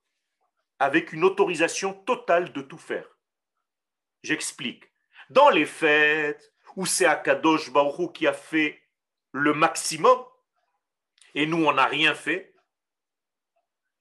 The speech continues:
alors il y a beaucoup d'interdits. Par exemple, Shabbat. Assour, assour, assour, assour, assour. Pourquoi ? Parce que Shabbat, ça vient d'en haut.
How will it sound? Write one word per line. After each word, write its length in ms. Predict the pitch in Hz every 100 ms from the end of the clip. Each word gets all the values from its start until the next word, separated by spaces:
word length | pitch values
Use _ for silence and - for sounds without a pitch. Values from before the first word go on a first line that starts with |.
| -
alors 280 | 127 143 151
il 80 | 135
y 40 |
a 40 |
beaucoup 400 | - - 127 131
d'interdits. 560 | 143 131 - 107 90 82 _ _ _ _ _ _ _ _ _ _ _ _ _ _ _ _ _ _ _ - -
Par 140 | 190
exemple, 280 | 185 165 220
Shabbat. 500 | - 151 143 - - - - _ _ _ - -
Assour, 560 | 139 - 156 143 147
assour, 540 | 147 135 156 143 135 131
assour, 520 | 143 - 147 135 -
assour, 540 | 151 - 147 135 131
assour. 340 | 139 - 147 143
Pourquoi ? 460 | 185 - 127 120
Parce 160 | 147 -
que 120 | 160
Shabbat, 440 | - 190 185 220
ça 160 | - 170
vient 220 | 139 160
d'en 180 | 156 143
haut. 320 | 123 120 -